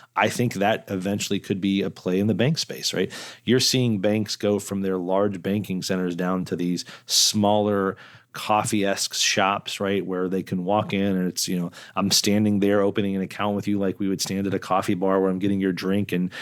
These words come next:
I can do all the transactions for you at my station instead of having to come in, sit at a desk, open a checking account up, walk up to the teller line, make a transaction, and then leave.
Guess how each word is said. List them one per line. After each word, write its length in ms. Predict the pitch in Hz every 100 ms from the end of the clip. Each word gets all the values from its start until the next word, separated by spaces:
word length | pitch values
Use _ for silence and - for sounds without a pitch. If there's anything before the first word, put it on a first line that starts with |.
| -
I 120 | - 104
can 160 | -
do 120 | 101
all 220 | 87 98 107
the 100 | 101
transactions 720 | - 107 95 95 98 - 92
for 240 | - 98
you 160 | 98 95 -
at 200 | 98 101
my 240 | 92 101
station 640 | 95 - 107 123 - 95 101 - -
instead 260 | 95 90 101
of 120 | 95
having 260 | 104 101
to 80 | 92
come 260 | - 107 104
in, 220 | 101 101
sit 220 | 92 110
at 100 | 117
a 80 | 113
desk, 380 | 101 98 98 -
open 220 | 101 113
a 60 | 113
checking 340 | 107 104 98
account 300 | 98 98 92
up, 200 | 92 92 - - -
walk 260 | 87 107
up 100 | 123
to 100 | -
the 80 | 117
teller 280 | 107 104 101
line, 340 | 98 98 95
make 180 | 95 95
a 60 | 110
transaction, 800 | - 107 104 95 92 95 - 92
and 100 | 92
then 140 | 90
leave. 340 | 110 127 95